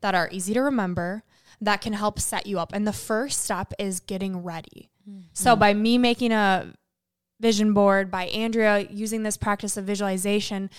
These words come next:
Speaker 1: she is getting herself ready.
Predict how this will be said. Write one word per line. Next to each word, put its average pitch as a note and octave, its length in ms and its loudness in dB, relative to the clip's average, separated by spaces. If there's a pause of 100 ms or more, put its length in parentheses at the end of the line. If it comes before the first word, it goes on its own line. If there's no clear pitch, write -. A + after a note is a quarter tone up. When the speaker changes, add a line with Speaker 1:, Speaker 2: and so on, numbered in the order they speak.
(200)
Speaker 1:
she C4 220 0
is C4+ 120 0
getting G#3+ 240 0
herself G3 680 -6 (200)
ready. F3+ 560 -10